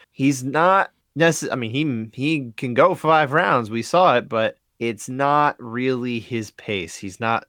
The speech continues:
that's, he's not built for this consistently and, and to be at his best throughout the, the twenty-five minutes. So,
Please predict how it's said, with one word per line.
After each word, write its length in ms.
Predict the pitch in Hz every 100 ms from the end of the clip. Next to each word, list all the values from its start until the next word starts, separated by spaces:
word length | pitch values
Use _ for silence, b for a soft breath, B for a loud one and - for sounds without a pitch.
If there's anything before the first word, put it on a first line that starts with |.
| -
that's, 240 | 110 -
he's 220 | 107 120
not 220 | 123 131 -
built 240 | 113 101
for 160 | - 104
this 240 | 104 95
consistently 800 | - 90 - 95 - - 95 90
and, 120 | 90
and 220 | 85 87
to 60 | 87
be 180 | 95 90
at 60 | 85
his 120 | 80
best 420 | - 87 - -
throughout 400 | 95 90 85 - _ -
the, 200 | - -
the 80 | 82 -
twenty-five 440 | 101 87 87 78
minutes. 320 | 85 80 -
So, 200 | - 87